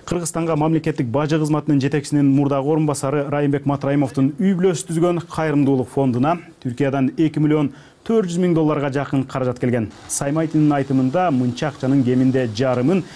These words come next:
Түркияга курьерлер жеткиришкен. Каражат чет өлкөдөн жардам катары көрсөтүлүп которулуп турган деп чечмелеп берген эле Саймайти. Матраимовдордун үй бүлөсү ал акча зекет катары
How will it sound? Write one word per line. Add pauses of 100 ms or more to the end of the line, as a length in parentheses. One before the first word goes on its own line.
(240)
Түркияга (160)
курьерлер (160)
жеткиришкен. (440)
Каражат
чет
өлкөдөн
жардам
катары (160)
көрсөтүлүп
которулуп
турган
деп (240)
чечмелеп
берген
эле (300)
Саймайти. (760)
Матраимовдордун
үй
бүлөсү (100)
ал
акча
зекет
катары